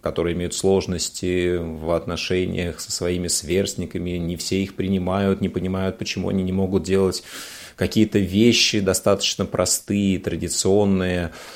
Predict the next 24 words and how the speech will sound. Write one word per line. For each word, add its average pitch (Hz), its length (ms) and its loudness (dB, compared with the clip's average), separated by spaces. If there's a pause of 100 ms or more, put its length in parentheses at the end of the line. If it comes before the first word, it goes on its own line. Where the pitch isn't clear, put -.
(180)
А, 87 360 2
"Неуклюжая 107 500 6
Анна" — 120 240 4
это 101 160 2
роман 104 300 2
ещё, 98 1000 4
а, 80 720 -4
повествующий 90 840 0
о 92 180 -2
сложностях 98 720 0
переезда. 101 640 2
Это 82 120 0
немецкая 82 460 -2
семья 98 540 0
в - 80 -14
тридцатые 85 560 -2
годы. 101 720 6 (460)
А, 76 840 -2
первая 87 340 2
волна 80 400 0
эмиграции, 95 1120 4
наверное, 82 720 -4
из, - 560 -4
э, 76 460 -2